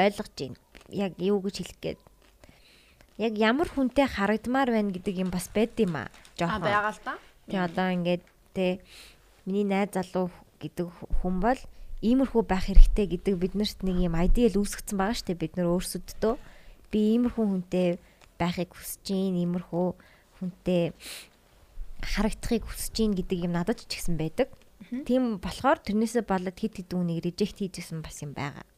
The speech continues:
Speaker 1: Аа,
Speaker 2: Мм.
Speaker 1: гэтээ яг ингээ нөгөө дурлал, crush гэдэг юм чинь нэг тийм яг бас удирдахад айгүй хэцүү. Тэгэл сэтгэлтэй болцсон л бол сэтгэлтэй болчдөг.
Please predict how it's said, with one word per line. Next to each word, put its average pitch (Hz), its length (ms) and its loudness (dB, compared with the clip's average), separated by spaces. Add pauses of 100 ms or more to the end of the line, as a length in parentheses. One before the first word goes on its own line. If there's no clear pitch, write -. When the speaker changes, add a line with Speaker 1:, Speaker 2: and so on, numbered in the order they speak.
(2000)
Speaker 1:
Аа, - 480 -2
Speaker 2:
Мм. - 60 -16 (160)
Speaker 1:
гэтээ - 300 2 (100)
яг 226 100 2
ингээ 196 220 0
нөгөө 170 260 -2 (680)
дурлал, 226 500 2 (560)
crush 233 560 -2
гэдэг 196 300 -4
юм 190 200 -2
чинь 202 300 -4
нэг 180 160 -8
тийм 175 320 -4 (1040)
яг 170 240 -10
бас - 160 -12 (120)
удирдахад 196 600 -4
айгүй 175 240 0
хэцүү. 170 400 -6 (340)
Тэгэл 180 300 -4
сэтгэлтэй - 500 -2
болцсон 180 460 -6
л - 40 -4
бол 190 200 -2
сэтгэлтэй - 560 -6
болчдөг. - 540 -2